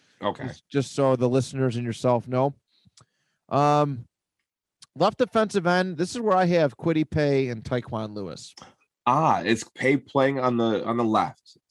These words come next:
Speaker 1: So he is playing the left.
Speaker 2: That's what I've gathered. I've, I,
Speaker 1: Okay.
Speaker 2: E S P N was my reference site for their depth chart, and they had, uh, they had Kwity at left defensive end.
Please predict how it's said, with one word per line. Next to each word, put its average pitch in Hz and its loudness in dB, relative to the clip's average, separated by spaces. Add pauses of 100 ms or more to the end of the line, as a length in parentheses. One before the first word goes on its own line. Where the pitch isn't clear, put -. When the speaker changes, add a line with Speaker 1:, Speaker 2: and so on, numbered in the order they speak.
(100)
Speaker 1:
So 110 2
he 117 4
is 113 2
playing 95 -2
the 85 -8
left. 82 -12
Speaker 2:
That's 202 0
what 285 2
I've 233 2
gathered. 202 0
I've, 170 2
I, 165 2
Speaker 1:
Okay. 151 0
Speaker 2:
E 220 -2
S - -2
P 202 -2
N 190 0
was 156 0
my 143 2
reference 139 0
site 117 -2
for - -14
their 117 -4
depth 117 0
chart, 110 -2
and 113 -10
they 117 -6
had, 131 -4 (220)
uh, 117 -2
they 127 -2
had 135 0
Kwity 120 -2
at - -10
left 113 -10
defensive 104 -12
end. 85 -12